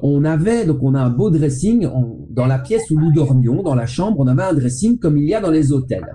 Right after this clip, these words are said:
Et mon épouse me dit, « Ce serait vraiment chouette si, euh, on, quand on ouvrait la porte du dressing, si on avait vraiment la télévision dedans,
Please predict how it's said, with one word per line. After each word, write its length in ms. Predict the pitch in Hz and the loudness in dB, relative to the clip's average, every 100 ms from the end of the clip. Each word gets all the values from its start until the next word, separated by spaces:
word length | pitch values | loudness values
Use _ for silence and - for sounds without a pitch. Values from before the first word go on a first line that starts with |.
| - - - - - - - - | -12 -12 -14 -14 -12 -12 -4 0
Et 80 | |
mon 120 | 185 233 | 2 2
épouse 400 | 202 - 285 214 | 0 2 2 4
me 140 | 190 | 2
dit, « 140 | 220 254 | 2 0
Ce 120 | 190 | -2
serait 200 | - 196 | -2 0
vraiment 400 | 190 269 226 156 | 2 2 2 0
chouette 400 | 127 196 269 - | 0 0 -2 -6
si, 360 | - 185 226 | -8 0 2
euh, 240 | 175 143 127 131 | 2 2 -2 -2
on, 560 | 147 143 143 139 127 127 - _ - | -2 2 2 2 0 -2 -10 _ -2
quand 240 | 233 240 | 0 0
on 120 | 220 202 | 2 2
ouvrait 300 | 175 156 226 | 2 2 0
la 120 | 165 | 0
porte 240 | 127 220 | -2 0
du 100 | 202 | 2
dressing, 420 | 160 151 131 262 262 | 2 2 2 0 0
si 140 | - | 0
on 100 | 175 | 0
avait 200 | 170 214 | 0 2
vraiment 400 | 156 175 247 254 | 2 2 2 2
la 120 | 196 | 0
télévision 580 | 135 165 160 160 143 208 | 0 0 2 2 2 2
dedans, 360 | 160 131 131 | 2 0 0